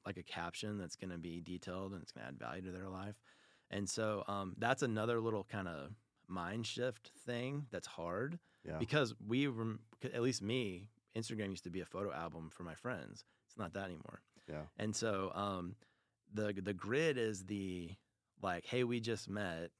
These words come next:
Speaker 1: Come check out my stuff. Oh, that's really interesting." And then think about that. Like, every time you're posting something,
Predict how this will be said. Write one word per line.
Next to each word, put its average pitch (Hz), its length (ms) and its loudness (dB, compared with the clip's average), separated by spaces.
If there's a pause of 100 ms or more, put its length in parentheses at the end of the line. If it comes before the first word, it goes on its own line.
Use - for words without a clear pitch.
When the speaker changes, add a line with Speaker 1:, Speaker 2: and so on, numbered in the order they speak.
(240)
Speaker 1:
Come 107 120 0
check 107 240 2
out 90 120 0
my 85 100 -6
stuff. 95 540 -4 (260)
Oh, 131 240 4
that's 110 220 -2
really 92 180 0
interesting." 87 680 -6 (520)
And 101 140 0
then 95 460 0
think 120 160 8
about 113 260 4
that. - 220 -2
Like, - 160 -10
every 110 220 2
time 113 320 2
you're 92 100 0
posting 107 340 -2
something, 85 540 -6